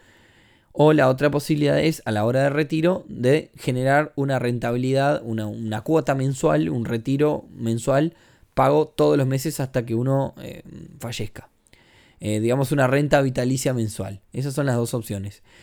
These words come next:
Y también este producto de mientras uno,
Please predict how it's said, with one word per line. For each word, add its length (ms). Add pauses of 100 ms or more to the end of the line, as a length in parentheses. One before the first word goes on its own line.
(320)
Y 180
también 760
este 260
producto 760
de 260
mientras 480
uno, 400